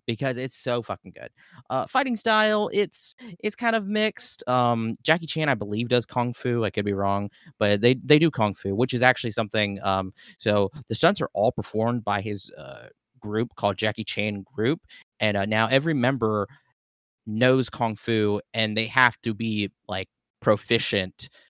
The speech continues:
y-, like, with it. So that's also, uh, another interesting tidbit there, that when they're performing their stunts, they have to all know how to fight and know how to be very, very proficient with it, specifically kung fu.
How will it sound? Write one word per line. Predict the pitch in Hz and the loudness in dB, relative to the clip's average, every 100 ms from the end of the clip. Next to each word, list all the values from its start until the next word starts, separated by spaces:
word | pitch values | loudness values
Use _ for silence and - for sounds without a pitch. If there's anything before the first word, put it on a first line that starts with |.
| _ _ - | _ _ -20
y-, | 90 - | -20 -8
like, | 113 101 - | -4 -4 -6
with | 95 104 113 - | -6 2 2 2
it. | 85 71 | -8 -8
So | - - 107 92 | -14 -6 -4 0
that's | 104 - | -2 -2
also, | 110 - 95 90 95 _ 117 - | -4 -2 -2 -2 -6 _ -20 -6
uh, | 95 90 92 | -2 -2 -2
another | 98 104 101 98 87 _ _ - | -2 0 0 -2 -6 _ _ -2
interesting | 120 113 - 101 | -2 -2 -6 -8
tidbit | - 190 202 104 | -4 -4 -4 -6
there, | 101 95 98 98 | -6 -4 -4 -6
that | 110 101 104 | -2 -2 0
when | 107 | -2
they're | 104 101 - | -2 -6 -10
performing | 107 117 110 | -6 -4 -4
their | 101 | -4
stunts, | - 139 110 | 0 0 0
they | 104 | -2
have | 113 | -2
to | - - | -6 -4
all | 117 135 175 180 - - _ | 2 4 4 2 -6 -20 _
know | 110 123 143 | 2 6 6
how | 151 135 | 4 0
to | 127 110 | -2 0
fight | 135 160 185 - | 2 4 2 0
and | 120 113 | -2 0
know | 117 | -2
how | 117 | -2
to | 107 | -4
be | 104 | -6
very, | 101 117 123 123 | -2 0 2 0
very | 107 110 110 | 2 4 4
proficient | 101 107 - 98 87 92 | 4 0 0 -4 -6 -10
with | 92 | -10
it, | - - - _ - | -12 -12 -20 _ -4
specifically | - 107 101 | 0 0 0
kung | 87 92 | -2 -10
fu. | - - | -12 -16